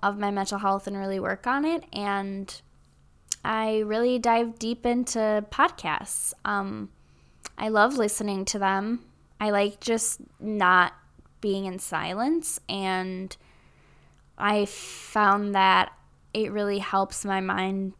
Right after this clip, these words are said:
not race everywhere and to just focus on somebody else talking and telling things that I can relate to and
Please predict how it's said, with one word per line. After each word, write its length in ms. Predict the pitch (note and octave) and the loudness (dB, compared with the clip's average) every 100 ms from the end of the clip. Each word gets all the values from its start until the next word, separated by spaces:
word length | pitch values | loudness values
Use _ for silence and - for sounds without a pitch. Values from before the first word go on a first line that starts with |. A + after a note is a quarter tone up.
| - | -8
not 400 | G3 F#3+ F#3 - G3+ | -2 2 2 0 -6
race 440 | G3 F#3 G3 - - | -2 0 0 -4 -4
everywhere 560 | A3 A#3 B3 B3+ C4 | 0 0 2 4 4
and 380 | A#3 F#3+ F#3+ F#3 | 4 0 -4 -6
to 160 | - G3+ | -4 -4
just 380 | F#3+ F3+ - - | -2 -2 -4 -6
focus 560 | - F#3+ F#3+ F#3+ F#3 - | -4 -4 -2 -4 -4 -2
on 420 | F#3 F#3+ F#3+ G3 | -2 -2 -4 -6
somebody 420 | - G3 G3 F3+ | -6 -6 -6 -4
else 320 | F3+ G3+ G3+ - | -4 -2 -4 -2
talking 640 | G3+ G3 G3 G3+ G3 G#3+ | 0 0 -2 -8 -8 -10
and 600 | - F#3+ F#3+ F#3 G3 G3 - - - - - _ _ _ _ - - _ _ _ | -8 -4 -4 -4 -6 -10 -16 -20 -20 -20 -20 _ _ _ _ -20 -20 _ _ _
telling 600 | - A3 A3 A3+ A3+ A3+ | -2 2 4 2 -2 -4
things 420 | A3 G#3+ G#3+ G#3+ | -2 -2 -2 -2
that 100 | G3+ | 2
I 140 | F3+ F#3 | 2 2
can 180 | - G3+ | -2 -4
relate 360 | F#3+ F#3 F#3 | -2 -2 -2
to 320 | - G#3 G3 F#3+ | -4 -4 -4 -4
and 420 | F#3 F3+ F#3 F#3+ | -2 -4 -6 -10